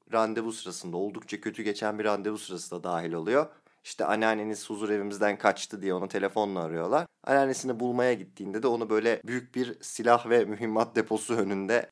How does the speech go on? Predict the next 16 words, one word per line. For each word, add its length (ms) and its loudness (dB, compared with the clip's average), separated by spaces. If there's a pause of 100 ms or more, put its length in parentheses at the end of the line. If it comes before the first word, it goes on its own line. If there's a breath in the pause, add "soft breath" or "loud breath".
e, 280 -6
çeşit 320 -2
çeşit 240 -4
silah 240 0
içinden 560 0
kendine 360 0
bir 60 -2
şeyler 220 2
seçerken 680 4
buluyor. 340 2 (220)
Ve 60 6
ondan 360 8
sonra 520 6
işin 480 -2
bütün 360 -2
mitolojik 720 -2